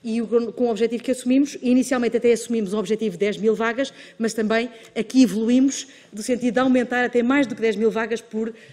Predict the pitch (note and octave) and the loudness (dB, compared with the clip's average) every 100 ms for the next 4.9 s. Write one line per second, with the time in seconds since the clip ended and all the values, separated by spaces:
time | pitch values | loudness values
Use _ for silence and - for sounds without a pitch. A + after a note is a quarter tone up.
0 | - A3 G#3 A#3 A3 G#3 G3 G#3+ A3 G#3+ | -6 -4 0 0 0 -2 -4 -4 -6 -4
1 | - G#3 A3+ - A3 G#3 G#3 G#3 G3+ G#3 | -2 0 0 -2 -2 0 2 0 -2 -8
2 | - B3 A3 G#3 - C4+ A#3+ B3 B3 A#3+ | -6 -2 0 0 -4 -4 0 -2 0 -2
3 | A#3+ A#3+ - - C4+ C#4+ - A#3+ A3 A3+ | -2 -2 -12 -6 2 4 4 0 -2 -2
4 | A3+ F3 A#3+ A#3+ G#3+ G#3 A#3 A#3 A#3 | -6 0 0 2 -2 0 0 2 0